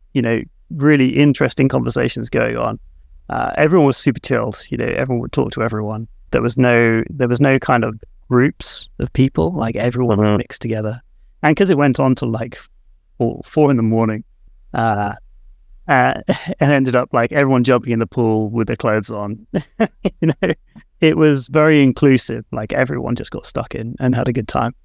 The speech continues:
Speaker 2: And everyone stays in the castle somewhere?
Speaker 1: Um,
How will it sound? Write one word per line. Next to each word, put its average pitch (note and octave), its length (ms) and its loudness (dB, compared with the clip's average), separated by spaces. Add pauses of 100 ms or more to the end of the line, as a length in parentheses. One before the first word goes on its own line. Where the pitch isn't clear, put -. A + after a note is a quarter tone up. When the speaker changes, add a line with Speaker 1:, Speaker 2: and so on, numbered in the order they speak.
(140)
Speaker 2:
And C3 80 4
everyone D3+ 260 4
stays C#3 340 4
in B2 140 4
the B2 80 2
castle A#2+ 340 2
somewhere? D#3+ 360 -2 (480)
Speaker 1:
Um, D#3+ 320 2